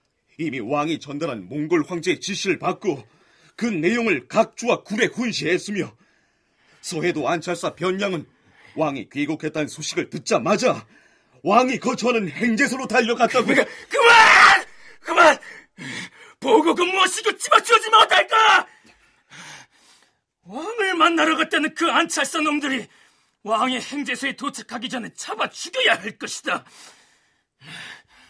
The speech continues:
Speaker 2: 야별초 중에서 가장 날래고 용감한 별초군을 뽑아 출동시키도록 하라. 기필코 그 안찰사 놈들을 중간에서 포박하여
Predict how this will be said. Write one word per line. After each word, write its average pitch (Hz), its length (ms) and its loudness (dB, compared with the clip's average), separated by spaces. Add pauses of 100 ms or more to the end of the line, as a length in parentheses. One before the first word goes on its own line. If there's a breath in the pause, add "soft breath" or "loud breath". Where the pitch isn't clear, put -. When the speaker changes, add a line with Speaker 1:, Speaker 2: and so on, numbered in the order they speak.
(640 loud breath)
Speaker 2:
야별초 302 580 -4
중에서 175 480 -10 (600 soft breath)
가장 240 480 -2
날래고 233 520 -2
용감한 277 440 0
별초군을 269 480 -6
뽑아 214 200 -8
출동시키도록 - 1040 -4
하라. 214 280 -4 (960)
기필코 269 920 -2 (560)
그 233 200 -4
안찰사 254 480 -4
놈들을 233 340 -4
중간에서 330 680 -4
포박하여 208 640 -10